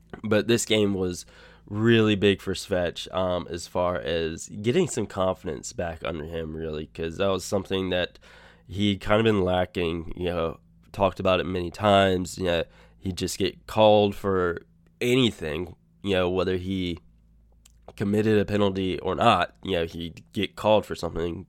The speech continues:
find himself sitting down in the box. Um, and he was obviously, you know, having trouble scoring goals. He was in his own head, and he was able to get some stuff going tonight, which is really good for him. He also had the second star of the game.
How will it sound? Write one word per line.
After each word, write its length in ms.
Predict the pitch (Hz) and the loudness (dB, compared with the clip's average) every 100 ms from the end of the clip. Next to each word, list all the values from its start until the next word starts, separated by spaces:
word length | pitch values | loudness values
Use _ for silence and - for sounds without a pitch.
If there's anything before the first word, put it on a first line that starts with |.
| _ | _
find 280 | - 90 | 0 0
himself 420 | 90 87 90 87 - | 0 -6 -4 -4 -4
sitting 460 | - - 85 87 | -10 -8 -6 -4
down 280 | 90 92 90 | -2 0 0
in 120 | 92 | -2
the 60 | 82 | 0
box. 560 | 101 80 - _ - - - - - - - | 0 0 -4 _ -20 -20 -20 -20 -20 -12 -4
Um, 400 | 98 95 87 - _ _ _ _ | -2 0 -2 -6 _ _ _ _
and 420 | - 95 90 87 82 | -6 -4 -2 -4 -6
he 140 | 95 | -8
was 220 | 87 82 - _ _ | -8 -8 -18 _ _
obviously, 500 | 87 90 95 - 95 | -6 -4 -6 -6 -4
you 120 | 90 87 | -4 -4
know, 60 | |
having 260 | 87 90 85 | -2 -4 -4
trouble 280 | - 87 82 | -6 -6 -6
scoring 460 | - 95 90 87 | -8 -8 -8 -6
goals. 440 | 107 107 107 104 98 | 0 2 4 2 0
He 100 | 95 | -6
was 160 | 87 | -4
in 80 | 92 | -4
his 140 | 87 | -4
own 140 | 78 85 | -4 -2
head, 280 | 95 101 98 | 2 2 2
and 300 | 95 98 90 - - - | 0 0 -2 -8 -20 -18
he 120 | - | 0
was 140 | 139 147 | 2 4
able 180 | 160 151 | 4 6
to 200 | 123 - _ _ - | 4 2 _ _ -4
get 140 | 143 | -4
some 160 | - 127 | 0 -4
stuff 280 | - 123 90 | 0 -2 0
going 340 | 98 101 90 | 2 2 2
tonight, 340 | 85 87 80 - | -2 -2 -2 -2
which 240 | 98 - | -6 -4
is 300 | 95 90 90 | -6 -6 -4
really 200 | 110 113 | 0 2
good 160 | 104 98 | 2 0
for 120 | 95 | -2
him. 220 | 90 92 | -2 -2
He 100 | 92 | 0
also 300 | 92 95 98 | 0 0 -2
had 180 | 92 87 | -4 -4
the 100 | 90 | -8
second 360 | - 95 101 | -6 -4 -6
star 300 | - - 95 | -10 -4 -2
of 120 | 92 90 | -2 -4
the 80 | |
game. 460 | 85 90 85 82 82 | -4 -4 -4 -6 -8